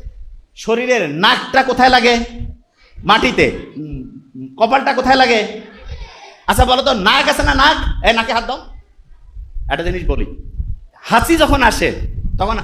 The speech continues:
নাকে হাত দিলে কিন্তু হাসিটা ওই সময় অফ হয়ে যায়, দেখছেন? কারণ হচ্ছে যে এটার সাথে অলফেকশন,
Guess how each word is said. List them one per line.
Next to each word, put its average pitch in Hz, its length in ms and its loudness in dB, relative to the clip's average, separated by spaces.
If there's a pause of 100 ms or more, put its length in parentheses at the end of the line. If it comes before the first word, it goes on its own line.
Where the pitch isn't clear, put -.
(140)
নাকে 190 220 0
হাত 214 100 6
দিলে - 160 4
কিন্তু 220 160 -2
হাসিটা 185 280 4
ওই 208 40 6
সময় 202 180 4
অফ 175 100 4
হয়ে 143 120 4
যায়, 123 140 4
দেখছেন? - 240 2 (760)
কারণ 220 260 0
হচ্ছে 233 260 -6
যে 247 140 -2 (500)
এটার 190 180 -2
সাথে 208 180 -6
অলফেকশন, 233 640 0